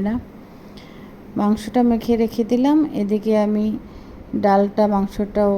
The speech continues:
দেখা যায় হয়ে গেছে সেদ্ধ, এটা আমি বেটে নিলাম। ব্লেন্ডার করাও যায়, কিন্তু আমি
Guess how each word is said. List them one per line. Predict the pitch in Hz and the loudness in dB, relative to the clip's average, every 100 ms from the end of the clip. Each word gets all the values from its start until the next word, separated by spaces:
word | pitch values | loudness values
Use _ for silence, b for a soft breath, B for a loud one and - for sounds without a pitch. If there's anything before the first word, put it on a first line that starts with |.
| 202 196 | 0 -2
দেখা | 190 190 196 | -2 0 2
যায় | 196 196 | 2 2
হয়ে | 185 180 190 | 2 2 2
গেছে | 196 - 202 - | -2 -2 -6 -4
সেদ্ধ, | 190 - 214 226 294 - - 202 | -6 -4 -6 -6 -8 -12 -10 -6
এটা | 202 214 208 | 0 0 2
আমি | 208 214 - B B B B - 196 | 0 -2 -4 B B B B -8 2
বেটে | 202 - 208 | 2 2 2
নিলাম। | 208 208 220 269 262 - - - | 2 2 2 0 -2 -12 -16 -2
ব্লেন্ডার | 220 233 262 294 277 | 2 4 4 4 2
করাও | 262 262 262 254 | 4 6 4 4
যায়, | 220 233 254 247 - - - | 0 0 -2 -6 -12 -16 -6
কিন্তু | 220 208 | -4 0
আমি | 214 | 0